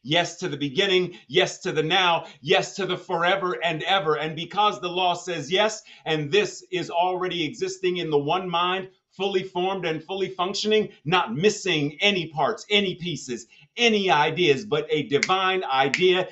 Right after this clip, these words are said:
in the mind of God, anchored and grounded in each of our lives, it is already answered prayer. So I stand back in celebratory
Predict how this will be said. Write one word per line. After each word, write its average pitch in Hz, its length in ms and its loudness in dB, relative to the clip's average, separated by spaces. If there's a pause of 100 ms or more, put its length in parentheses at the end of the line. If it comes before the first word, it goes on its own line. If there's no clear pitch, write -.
(100)
in 151 120 -2
the 139 80 -2
mind 180 500 0
of 120 220 -4
God, 180 460 4 (240)
anchored 196 400 2
and 147 180 0
grounded 190 460 2
in 151 160 -2
each 196 220 -4
of 190 120 0
our 160 160 2
lives, 185 480 4
it 151 120 -4
is 147 140 -6
already 185 560 2
answered 156 440 -8
prayer. 214 400 2 (100)
So 147 240 0
I 226 220 6
stand 160 500 -2
back 135 280 2 (120)
in 190 240 2
celebratory 175 1200 -2